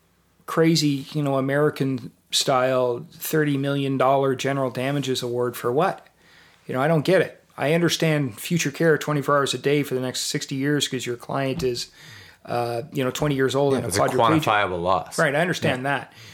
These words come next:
Speaker 1: I don't understand the rest, so probably not. I mean, you know, I would give you probably the typical plaintiff an-,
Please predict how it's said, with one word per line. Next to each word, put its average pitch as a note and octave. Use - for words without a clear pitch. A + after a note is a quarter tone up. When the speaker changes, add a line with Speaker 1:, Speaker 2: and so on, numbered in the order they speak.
Speaker 1:
I -
don't C4
understand E3+
the C3+
rest, C3
so D3
probably E3+
not. B2+
I F#3+
mean, E3+
you F#3+
know, C3
I D#3
would F3
give D3+
you C3+
probably C#3+
the A#2+
typical C3
plaintiff E3+
an-, B2+